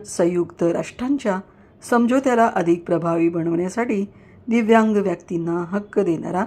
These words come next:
दोन हजार सोळाचा कायदा लागू करण्यात आला, ज्यामध्ये भेदभाव न करता समानतेला प्रोत्साहन देण्यासाठी त्यात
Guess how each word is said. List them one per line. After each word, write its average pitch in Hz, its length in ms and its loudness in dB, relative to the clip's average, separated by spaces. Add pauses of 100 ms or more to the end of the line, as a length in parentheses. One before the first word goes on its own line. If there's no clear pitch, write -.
(480)
दोन 262 240 8
हजार 254 340 2
सोळाचा 220 440 0
कायदा 190 380 -2
लागू 170 320 -2
करण्यात 208 480 -2
आला, 170 280 -4 (2000)
ज्यामध्ये 254 440 4
भेदभाव 180 460 2
न 180 120 -2
करता 175 480 0 (920)
समानतेला 220 580 2
प्रोत्साहन 175 460 -4
देण्यासाठी 185 540 -2
त्यात 170 320 4